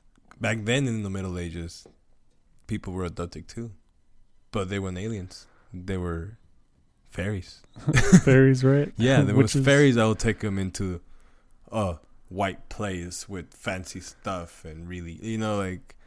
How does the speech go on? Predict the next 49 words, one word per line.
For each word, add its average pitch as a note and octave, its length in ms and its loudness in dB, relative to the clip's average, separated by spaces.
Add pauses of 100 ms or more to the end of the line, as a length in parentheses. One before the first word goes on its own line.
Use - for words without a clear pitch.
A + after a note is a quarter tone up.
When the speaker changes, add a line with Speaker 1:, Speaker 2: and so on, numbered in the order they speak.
(180)
Speaker 1:
that G2+ 180 0
Speaker 2:
<laughs> - 120 0
Speaker 1:
same B2 220 0
kind C#3 240 -2
of, B2+ 180 -4
like, C3 160 0
yeah, F3+ 260 4
it, C#3+ 120 -2
it's B2+ 220 -4
actually C#3+ 380 -2
been C3+ 220 -2
proven. C#3+ 420 -2 (240)
Or, B2 120 0
like, G#2+ 180 2
you A2+ 100 -2
know, A2+ 160 -2
there's G#2 260 -4
writings G#2 500 -2
about F2+ 300 -4
it - 180 -8
that D#2+ 220 -12 (520)
people G#2 300 -2
that F#2+ 180 -2 (300)
claim G2+ 480 -4
they've F2 180 -4
been F2+ 200 -4
taken, F#2+ 480 -6 (320)
but F#2+ 120 -4
from F#2+ 180 -6
the E2+ 60 -8
Middle E2 300 -8
Ages. F#2 400 -12 (720)
And F2+ 140 -8
it E2+ 60 -6
sounds F2+ 260 -6
so F2+ 120 -6
similar F2+ 440 -6
to - 160 -10
people F2 320 -8
from, E2 220 -8
like, D#2+ 180 -8
the - 80 -14
fifties F2 460 -8
and E2 100 -8
sixties F2 440 -8
talking D#2+ 240 -8
about D#2+ 360 -10 (1040)
alien E2+ 320 -4
abduction. D#2+ 560 -10